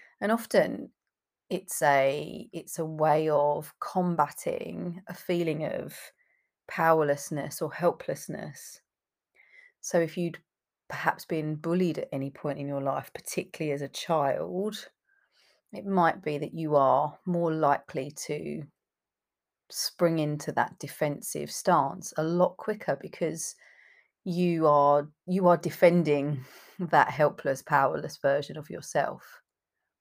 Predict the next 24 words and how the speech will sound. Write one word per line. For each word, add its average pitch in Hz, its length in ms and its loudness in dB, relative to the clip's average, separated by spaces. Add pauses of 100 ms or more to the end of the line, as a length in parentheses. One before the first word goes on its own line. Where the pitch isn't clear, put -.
You 170 200 0
are 143 100 6
doing 147 320 0
your 147 100 -2
best - 360 0
to 185 80 -16
protect, - 760 -8 (760)
you 135 60 -4
know, 143 140 -6
that 143 260 4
part 143 320 4
of 135 120 -4
you 131 360 -6
that - 200 -10
was 139 500 -8 (580)
treated - 420 -8
badly. - 640 2 (520)
Maybe 170 340 2
you, 156 360 -6 (600)
you 170 80 -6
know, 151 80 -2
you 147 160 -4
weren't, 165 280 2
you've, 170 220 -4